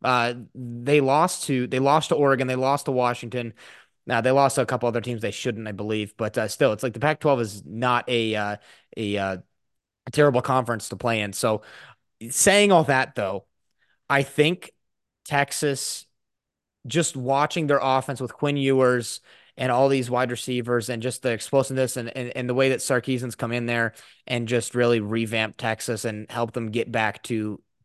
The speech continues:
Texas being back and legitimate, uh, in college football. I think Texas is gonna want it more than Washington, uh, when it comes down to it, because Texas has just been dogged on for so many years now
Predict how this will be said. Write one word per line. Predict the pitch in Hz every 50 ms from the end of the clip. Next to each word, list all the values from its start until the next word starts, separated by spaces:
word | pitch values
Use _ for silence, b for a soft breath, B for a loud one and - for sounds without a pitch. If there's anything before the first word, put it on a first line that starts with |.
| _ _
Texas | - - 127 120 - - - 120 -
being | 113 107 120 120 117 117 113 107
back | 101 - 113 110 110 104 - -
and | 120 117 113
legitimate, | 110 107 101 104 113 107 113 110 107 107 104 - b b b b b b b
uh, | - 110 104 98 101 95 - -
in | 127 113 110
college | 101 113 107 104 104 98
football. | - - 113 - - 113 110 107 104 b b b b b b b b _ _ -
I | 135 139
think | 143 - 156 139 120
Texas | - - 139 127 - - - 127 117 -
is | 117 104
gonna | 110 123 117 113
want | 107 104 110 113 113 117 117
it | 113
more | 123 123 120 120 117
than | 117 117 117
Washington, | 113 113 113 117 - - 120 110 - 120 113 113 107 - _ _ _ _ _ _ _ _ _ _ _ _ _ _ -
uh, | 120
when | 123 120
it | 113 104
comes | - 131 127 117 107
down | 110 117 113 117 113
to | - - 123 120
it, | 117 -
because | 123 117 - 123 113 104 -
Texas | - 123 113 - - 113 104
has | 120 113 107
just | - 120 110 -
been | 117 110 107
dogged | 104 117 107 107 110 110 107 117
on | 107 110 110
for | 107 - 107
so | 95 - - - 123 117
many | 120 120 117 117
years | 107 104 101 104 107 110 107 110 104 110
now | 110 101 101 98 95 101 -